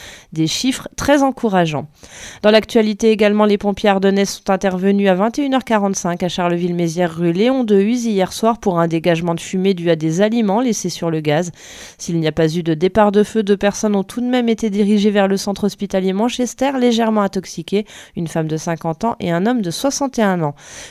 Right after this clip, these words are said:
Puis à une heure cinquante-cinq, nouvelle intervention rue Pasteur à Sedan pour un incendie dans une pièce d'habitation.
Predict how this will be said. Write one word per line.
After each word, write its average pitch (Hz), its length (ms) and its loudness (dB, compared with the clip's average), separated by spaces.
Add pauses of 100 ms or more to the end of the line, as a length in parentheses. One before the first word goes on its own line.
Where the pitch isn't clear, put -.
Puis 233 120 0
à 214 80 8
une 220 160 4
heure 226 120 2
cinquante-cinq, 214 640 -2
nouvelle 208 240 2
intervention 196 600 0
rue 247 140 0
Pasteur 240 520 0
à 208 80 2
Sedan 185 340 0
pour 180 240 -4
un 165 100 0
incendie 170 440 -2
dans 170 100 0
une 156 220 -4
pièce 165 240 -2
d'habitation. 208 640 -2